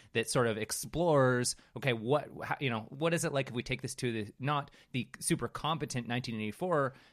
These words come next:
bureaucracy to its extreme, but sort of the bureaucracy that we observe,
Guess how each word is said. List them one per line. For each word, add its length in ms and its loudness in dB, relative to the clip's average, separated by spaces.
bureaucracy 600 0
to 140 -4
its 120 -6
extreme, 460 -4
but 300 4
sort 220 2
of 100 -2
the 60 -2
bureaucracy 460 4
that 120 -2
we 200 2
observe, 500 4